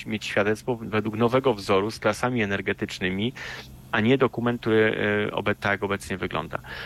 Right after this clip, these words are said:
Także, e, naprawdę nie, nie, nie myślcie państwo w sposób jakby krytyczny. Pomyślcie też o tym, że to może być w przyszłości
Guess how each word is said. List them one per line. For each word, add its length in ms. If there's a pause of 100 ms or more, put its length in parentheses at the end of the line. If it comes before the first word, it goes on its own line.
(520)
Także, 520
e, 200
naprawdę 720 (680)
nie, 380
nie, 240 (460)
nie 140
myślcie 300
państwo 340
w 40
sposób 320
jakby 220
krytyczny. 580
Pomyślcie 400
też 160
o 60
tym, 180
że 140
to 240
może 300
być 140
w 20
przyszłości 720